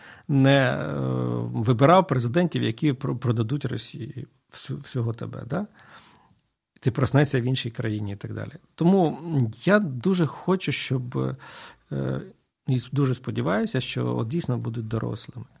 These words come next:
Тому що ми дуже багато рішень ухвалювали як діти.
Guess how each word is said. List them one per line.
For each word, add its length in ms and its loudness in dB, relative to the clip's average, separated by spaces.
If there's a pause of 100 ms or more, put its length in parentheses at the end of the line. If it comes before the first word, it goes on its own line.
(220)
Тому 160 -2
що 160 0
ми 200 4
дуже 320 0
багато 400 0
рішень 300 0
ухвалювали 640 0
як 240 -2
діти. 380 -6